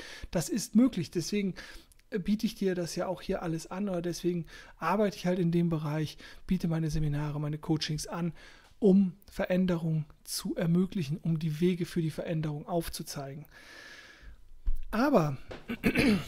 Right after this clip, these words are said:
authentisch sein aus einer Masche heraus, das funktioniert nicht, weil die Gegenseite von Authentizität oder vom authentisch sein ist, unecht zu sein, Masken zu tragen. Und jetzt wirst du sagen, ja,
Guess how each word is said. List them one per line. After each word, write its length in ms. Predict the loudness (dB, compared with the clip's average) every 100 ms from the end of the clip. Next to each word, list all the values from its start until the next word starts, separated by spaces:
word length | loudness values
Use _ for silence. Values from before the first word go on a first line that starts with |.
| -8 -16 -18 -4
authentisch 580 | 0 4 6 6 4 0
sein 380 | 2 2 0 -4 -6
aus 200 | -2 -2
einer 200 | 0 0
Masche 360 | 6 6 6 4
heraus, 720 | 2 0 -2 -4 -8 -12 -16 -20 -20 -4
das 280 | 0 0 0
funktioniert 680 | 0 0 2 4 6 6 2
nicht, 280 | -6 -6 -2
weil 180 | 0 -2 -8 -18 -8
die 80 | 2
Gegenseite 420 | 4 6 6 4
von 160 | 0 -2
Authentizität 960 | -2 0 0 0 -4 -10 -2 0 2
oder 140 | 2 -2
vom 160 | -2
authentisch 560 | -6 0 2 2 2 0
sein 300 | 0 0 -2 -6 -18 -20 -8
ist, 400 | -4 -4 -6 -12 -20 _ _ 0
unecht 480 | 0 2 -2 -6 -6
zu 120 | -4
sein, 340 | -4 -6 -8 -14 -20 -20 _ _ _ _
Masken 480 | 2 2 2 -4 -8
zu 140 | -8 -10
tragen. 440 | -10 -8 -10 -12 -18 -20 _ -20 -20 -20 -20 -20 -20 -20 -20 -8
Und 320 | 2 4 4 0
jetzt 160 | 0
wirst 160 | 0 0
du 20 |
sagen, 260 | 0 2 2
ja, 560 | 4 2 2 0 0